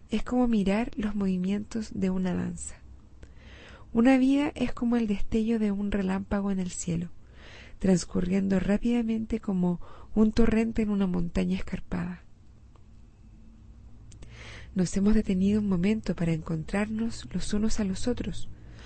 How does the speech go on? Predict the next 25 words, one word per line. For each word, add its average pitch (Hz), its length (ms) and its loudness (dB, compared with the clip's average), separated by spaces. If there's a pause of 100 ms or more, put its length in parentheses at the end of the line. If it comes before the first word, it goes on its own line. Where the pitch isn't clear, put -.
(320)
para 185 220 6
conocernos, 175 920 -2 (400)
para 175 220 4
amarnos, 170 760 0 (520)
para 190 200 8
compartir. 170 720 0 (1080)
Este 277 200 4
es 269 100 -2
un 269 80 2
momento 233 400 4
precioso, 196 640 4 (240)
pero 208 160 8
es - 40 10
transitorio. 254 680 2 (760)
Es 240 180 2
un 262 80 4
pequeño 262 380 4
paréntesis 269 680 0
en 233 120 0
la 214 80 2
eternidad. 190 640 -2 (1200)
Si - 160 -4
compartimos 214 960 2 (100)
con 180 180 0
compasión 170 720 0